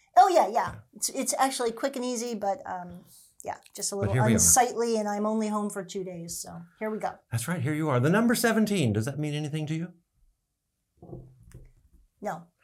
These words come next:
Speaker 2: Seventeen days till Christmas.
Speaker 1: No!
Speaker 2: <laughs>
Speaker 1: Seriously?
Speaker 2: Seventeen.
Speaker 1: Oh, my God.
Speaker 2: Seventeen days till
Speaker 1: <laughs>
Speaker 2: Christmas. Seriously. Oh, surely you're finished.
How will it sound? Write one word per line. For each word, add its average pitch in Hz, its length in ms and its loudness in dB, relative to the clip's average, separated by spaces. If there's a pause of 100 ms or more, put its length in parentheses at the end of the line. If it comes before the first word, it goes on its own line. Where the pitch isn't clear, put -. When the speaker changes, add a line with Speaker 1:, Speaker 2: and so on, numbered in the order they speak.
(240)
Speaker 2:
Seventeen 117 480 -4
days 104 240 -4
till 131 160 -10
Christmas. - 480 -14
Speaker 1:
No! 453 760 6 (200)
Speaker 2:
<laughs> - 140 -18
Speaker 1:
Seriously? 247 380 4 (140)
Speaker 2:
Seventeen. 170 480 2
Speaker 1:
Oh, 330 200 8
my 262 160 2
God. 190 240 -2
Speaker 2:
Seventeen 165 340 -6
days 135 220 -8
till 135 100 -10
Speaker 1:
<laughs> 131 60 -10
Speaker 2:
Christmas. - 320 -10 (480)
Seriously. - 480 -4 (260)
Oh, - 60 -8
surely 120 320 0
you're 85 100 0
finished. - 400 -6